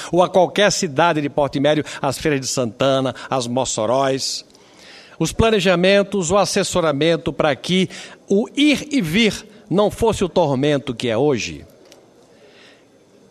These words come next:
Da mesma forma com que os projetos existiam, existia o apoio, como da E B T U, para que Natal tivesse a implantação do seu primeiro metrô de superfície, aproveitando o leito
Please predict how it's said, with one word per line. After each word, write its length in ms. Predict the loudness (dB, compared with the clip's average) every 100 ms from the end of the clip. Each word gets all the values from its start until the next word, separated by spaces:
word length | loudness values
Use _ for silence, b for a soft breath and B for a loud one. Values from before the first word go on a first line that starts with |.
| _
Da 160 | -2 2
mesma 400 | 6 4 4 2
forma 400 | 2 2 2 2
com 160 | 0 -2
que 120 | -2
os 120 | -2
projetos 520 | 0 0 2 0 -2
existiam, 680 | -4 -6 -6 -4 -2 -2 -6 -14 -20 _
existia 520 | 0 0 0 0 2
o 80 | 4
apoio, 580 | 2 2 2 4 4 2
como 220 | 0 0
da 160 | 2 2
E 60 |
B 160 | 0 -2
T 160 | -2
U, 260 | 0 0 -2 -6 -20 -20 B B B B B
para 180 | 2 2
que 260 | 2 2 4
Natal 480 | 2 2 2 2
tivesse 720 | 2 0 4 2 2 -4 -2 0
a 100 | 0
implantação 640 | 2 2 2 0 0 0
do 80 | 0
seu 260 | 0 0
primeiro 480 | 0 -2 0 2 2
metrô 320 | 0 0 -2
de 80 | -2
superfície, 640 | -4 -2 -2 0 -2 2 0
aproveitando 720 | 2 2 2 2 2 2 2
o 40 |
leito 840 | 2 4 4 4 -2 -2 0 0